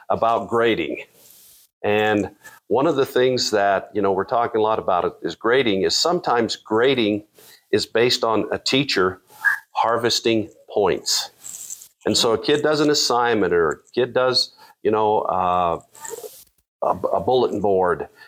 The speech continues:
and they, they, they do their homework, and then they pass their test and they get X number of points. And based on that harvesting of points, they get a grade.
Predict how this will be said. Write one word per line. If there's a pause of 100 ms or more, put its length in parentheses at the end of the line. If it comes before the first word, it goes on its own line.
(120)
and
they, (240)
they, (180)
they
do
their
homework, (360)
and
then
they
pass
their
test
and
they
get
X
number
of
points. (280)
And (280)
based
on
that
harvesting
of
points,
they
get
a
grade.